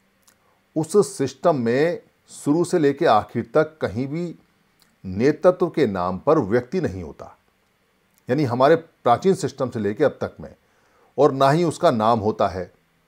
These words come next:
और ना ही उसका परिवारवाद चलता है। पर जो मनुस्मृति आधारित है या जो यरूशलेम से आया हुआ है, जो बाहर का सिद्धांत है,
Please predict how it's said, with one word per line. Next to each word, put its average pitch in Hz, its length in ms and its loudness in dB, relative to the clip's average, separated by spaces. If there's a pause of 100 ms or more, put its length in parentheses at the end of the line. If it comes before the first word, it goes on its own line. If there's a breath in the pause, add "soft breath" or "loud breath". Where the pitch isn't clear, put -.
(420)
और 127 80 0
ना 117 180 -2
ही 143 120 -2
उसका 143 280 0
परिवारवाद 104 600 0
चलता 80 300 -16
है। - 240 -20 (1700)
पर 190 160 10
जो 196 240 6
मनुस्मृति 175 640 2
आधारित 123 480 2
है 156 300 4
या 127 140 4
जो 123 160 0
यरूशलेम 143 460 0
से 127 120 -2
आया 117 180 4
हुआ 107 260 2
है, 107 340 -2
जो 117 140 0
बाहर 98 320 0
का 151 100 -2
सिद्धांत 92 500 -8
है, 151 220 -2